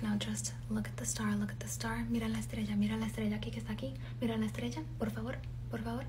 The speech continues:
look at the star. Look at the star, please. Look at the star. Okay. And on the count of three, on the count of three, en uno, dos, tres, en uno, dos, tres, vamos, uh, we're gonna make a wish,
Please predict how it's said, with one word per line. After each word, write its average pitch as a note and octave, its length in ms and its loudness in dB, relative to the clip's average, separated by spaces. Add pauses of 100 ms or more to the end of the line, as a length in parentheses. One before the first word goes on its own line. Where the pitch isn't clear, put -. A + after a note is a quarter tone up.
(300)
look - 100 -4
at B3 60 -2
the C4 60 -2
star. A#3+ 320 -2 (100)
Look A#3+ 100 -2
at A#3+ 60 -4
the - 60 -4
star, - 260 -4
please. D#4+ 260 -6 (100)
Look A#3+ 100 -2
at A3 60 -2
the - 60 -6
star. C4+ 260 -4 (800)
Okay. G#3 340 0 (460)
And G#3+ 320 4 (640)
on G#3+ 120 2
the G#3+ 60 4
count A3+ 180 0
of B3 100 -4
three, A#3+ 360 0
on A3+ 80 0
the G#3+ 60 4
count A3 220 -2
of A3+ 60 -4 (100)
three, A3 200 -2 (380)
en G#3+ 260 4
uno, A#3 260 4
dos, G#3+ 100 -2
tres, - 460 -4
en A3+ 80 2
uno, A#3 300 0
dos, A3+ 100 -2
tres, C4 240 -4 (300)
vamos, A3+ 440 0
uh, G#3+ 300 2
we're A3 120 2
gonna A2 180 2
make G#3+ 340 2
a A3 60 2
wish, G3 360 2